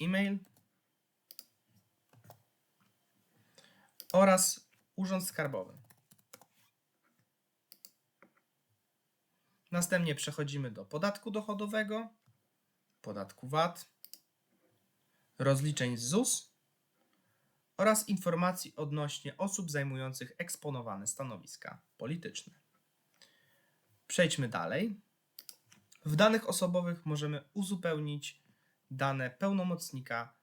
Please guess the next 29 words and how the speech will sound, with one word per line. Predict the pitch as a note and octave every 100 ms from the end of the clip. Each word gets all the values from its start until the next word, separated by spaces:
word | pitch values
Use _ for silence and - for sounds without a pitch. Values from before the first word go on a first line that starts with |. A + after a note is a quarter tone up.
| _
firmy, | - E3 C#3 G#2 G2 - _ _ _ _ _
czyli | - C3+ F#2+ F2 -
podstawowe | - G3+ - G#3+ G#3+ G3+
dane, | F#3 E3+ E3 D#3 D3+ _
dane | B2+ A#2 D3 F3
kontaktowe, | E3 D#3 C#3+ - A2+ A2+ G#2 C3 _
dane | - G#2+ A2 F2+
szczegółowe | - F3+ F#3 F3+ E3 D#3+ D#3 D#3 - _ _ _
oraz | D#3+ F#3 G3 F#3+ - - _ C3+
dołączyć | C3+ A#2+ A#2+ B2+ A2+
dokument | - C3+ G#2 G2 G#2 -
tożsamości. | B2+ - F3 D#3 - - - - _ _ _ _ _ _ _ _ _ _ _ _ _
Przejdźmy | - B2+ B2 B2+
do | A2 F2+
adresów. | E2+ - - F3 G3 - _ _ - _ _ _ - -
Tak | - D#3+
samo | A#3 A3+
jak | G#3 G#3
w |
przypadku | - E3+ D#3+ - D3
rejestracji, | C#3+ C#3+ - D#3+ C#3+ - -
system | - C3+ C#3+ C3+
automatycznie | D3+ D#3 D#3+ D#3 D#3 E3+ - C3
podpowiada | A#2+ - A#2+ B2+ B2+ B2 A2
nam, | A2 A2
jaki | B2+ C3 -
jest | A#2 A2+ -
adres | C3 A#2+ -
firmowy | - A#2+ A#2+ A2 -